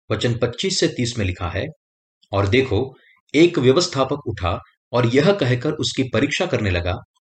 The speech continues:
'हे गुरु, अनंत जीवन का वारिस होने के लिए मैं क्या करूं?' उसने उससे कहा, 'व्यवस्था में क्या लिखा है? तू कैसे पढ़ता है?' उसने उत्तर दिया,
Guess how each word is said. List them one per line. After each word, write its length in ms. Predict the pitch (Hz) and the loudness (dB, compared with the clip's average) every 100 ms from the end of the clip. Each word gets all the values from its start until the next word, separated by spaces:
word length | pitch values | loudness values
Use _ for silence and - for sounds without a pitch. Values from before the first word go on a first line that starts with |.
| _ _ _ _ - | _ _ _ _ -2
'हे 80 | 165 | 0
गुरु, 260 | 131 95 82 - _ _ _ _ | 2 0 -2 -10 _ _ _ _
अनंत 320 | 131 165 190 139 | 2 2 4 2
जीवन 320 | 113 123 139 | 2 2 2
का 120 | 143 | 2
वारिस 420 | 113 107 165 175 120 | 0 2 0 -2 -2
होने 160 | 120 | -2
के 120 | 117 | -2
लिए 140 | 117 120 | -2 0
मैं 140 | 120 | -2
क्या 160 | 120 147 | -2 -2
करूं?' 220 | 120 87 - _ _ _ _ _ _ _ _ - | -2 -6 -10 _ _ _ _ _ _ _ _ 0
उसने 260 | 160 190 | 0 2
उससे 260 | 165 110 107 | 2 2 -2
कहा, 260 | 98 87 110 - _ _ _ _ - | -4 -4 -4 -8 _ _ _ _ -4
'व्यवस्था 400 | 104 139 190 175 | 2 2 2 2
में 120 | 170 | 2
क्या 140 | 156 117 | 2 2
लिखा 240 | 101 - | 0 -6
है? 140 | 85 - _ _ _ _ _ - | -10 -10 _ _ _ _ _ -4
तू 140 | 156 151 | -4 2
कैसे 280 | 135 135 202 | 2 4 2
पढ़ता 320 | 120 101 90 | 2 0 -4
है?' 120 | - - _ _ _ _ _ _ _ - | -6 -14 _ _ _ _ _ _ _ -6
उसने 240 | 107 120 | -4 0
उत्तर 260 | 110 - 123 | -2 2 0
दिया, 280 | 98 85 | 2 -2